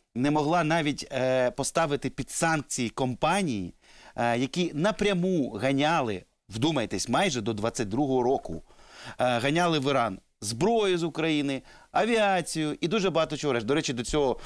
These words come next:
м, е, як, е, ні, ну, це нескладно знайти в відкритих джерелах, був, е, напряму дотичний така людина, як Володимир Сівкович,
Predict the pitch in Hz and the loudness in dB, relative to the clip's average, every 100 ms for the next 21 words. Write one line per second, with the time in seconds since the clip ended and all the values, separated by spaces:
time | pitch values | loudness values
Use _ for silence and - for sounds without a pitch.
0 | - - 117 117 117 113 113 113 - 117 | -16 -10 -2 0 2 2 2 0 0 -2
1 | 107 101 120 117 131 120 131 123 117 135 | -2 -2 -2 2 2 2 2 0 2 0
2 | 110 110 117 120 107 - 113 113 101 98 | 0 -4 -2 -2 -2 -2 -2 0 -2 0
3 | 139 143 113 110 - 110 107 104 98 104 | 2 2 0 -4 0 2 2 2 0 0
4 | 120 127 131 131 120 127 - 107 - 110 | -2 0 2 2 0 -2 -4 -6 -2 -2
5 | 104 135 117 107 110 110 107 - 107 185 | 0 0 0 0 -2 0 -2 -6 -4 0
6 | 180 131 | 2 0